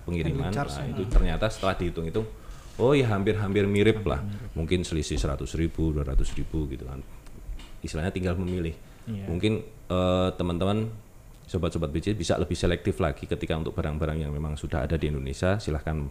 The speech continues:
Speaker 1: menggunakan barang, apa, eh, e-commerce yang sudah ada di Indonesia. Tapi kalau memang tetap pengen beli barang-barang dari luar negeri, ya itu yang harus diperhatikan kan gitu.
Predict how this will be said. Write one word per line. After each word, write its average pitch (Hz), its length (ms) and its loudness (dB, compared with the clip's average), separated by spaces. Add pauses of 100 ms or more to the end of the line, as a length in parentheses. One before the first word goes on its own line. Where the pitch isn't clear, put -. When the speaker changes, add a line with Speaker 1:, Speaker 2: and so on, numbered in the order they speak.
(160)
Speaker 1:
menggunakan 71 640 -2
barang, 69 320 -2
apa, 73 240 -4 (720)
eh, 73 440 0
e-commerce 87 380 2
yang 85 100 4
sudah 78 200 0
ada 76 100 -2
di 76 100 -2
Indonesia. 73 560 -2
Tapi 76 300 -2
kalau 104 160 6
memang 87 300 2
tetap 90 340 0
pengen 92 560 0 (360)
beli 82 200 0
barang-barang 80 580 0
dari 78 360 0
luar 78 240 0
negeri, 85 400 -2
ya 80 140 0
itu 80 160 0
yang 87 140 0
harus 80 160 -4
diperhatikan 76 540 -8
kan 73 180 -6
gitu. - 220 -10